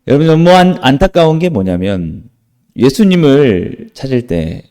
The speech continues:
이 땅의 생명만을 위해서 사람들이 찾는다는 거예요. 하나님의 영원한 저 생명,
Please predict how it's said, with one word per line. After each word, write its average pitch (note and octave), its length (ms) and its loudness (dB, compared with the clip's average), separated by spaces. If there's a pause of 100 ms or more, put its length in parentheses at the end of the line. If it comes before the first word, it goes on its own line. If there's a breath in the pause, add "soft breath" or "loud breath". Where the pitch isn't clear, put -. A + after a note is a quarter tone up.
(140)
이 D#3 200 -6
땅의 F3 680 -2 (180)
생명만을 D#3+ 800 -4
위해서 G2+ 300 0
사람들이 G2+ 420 -6
찾는다는 A2+ 580 -6
거예요. - 180 -14 (760)
하나님의 A#2+ 880 -2
영원한 B2+ 500 0
저 A2 140 -2
생명, F#2+ 440 -8